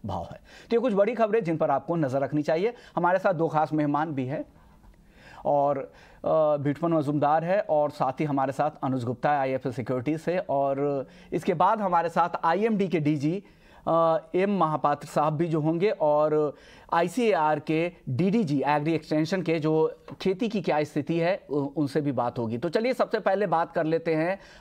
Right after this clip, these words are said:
हमारे साथ एम महापात्र जी हैं। सर स्वागत है आपका ईटी नाउ स्वदेश पर। मॉनसून सर केरल में दस्तक हो चुकी है,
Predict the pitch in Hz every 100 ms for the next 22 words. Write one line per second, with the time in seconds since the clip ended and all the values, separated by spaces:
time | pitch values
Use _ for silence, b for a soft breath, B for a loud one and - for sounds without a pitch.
0 | B 156 151 147 160 156 165 156 - -
1 | 180 185 160 151 143 151 147 160 185 -
2 | B B B - 196 208 - 180 175 208
3 | 202 190 - 185 180 196 190 - 165 170
4 | 180 202 233 - 165 175 180 214 233 226
5 | 226 226 - 190 185 214 214 180 175 208
6 | - 185 202 196 208 214 262 -